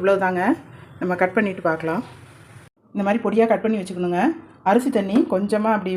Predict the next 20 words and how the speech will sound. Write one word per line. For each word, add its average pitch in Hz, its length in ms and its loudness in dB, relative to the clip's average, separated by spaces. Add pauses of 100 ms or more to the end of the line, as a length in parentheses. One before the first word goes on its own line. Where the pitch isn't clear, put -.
ஊத்திக்கலாங்க, 175 440 -4 (1400)
நிறையாவும் 247 320 6
ஊத்திக்கலாம். 220 400 0 (480)
ஒரு 202 120 2 (180)
அஞ்சு 226 180 4
நிமிஷம் 233 200 2
இருக்கட்டுங்க. 185 420 -2
அஞ்சு 202 160 -2
நிமிஷம் 208 200 -4
கழிச்சு 190 240 -4 (100)
நம்ம 196 220 -2
குக்கர்ல 196 340 -4
வேக 175 160 -2
போட்டுக்கலாம். 170 360 -6 (840)
இந்த 214 180 -14
குக்கர்ல 214 300 -2 (160)
ஒரு 196 140 -4
டம்ளர் 208 240 -4
தண்ணி 202 200 -4
ஊத்திக்கலாங்க. 175 380 -6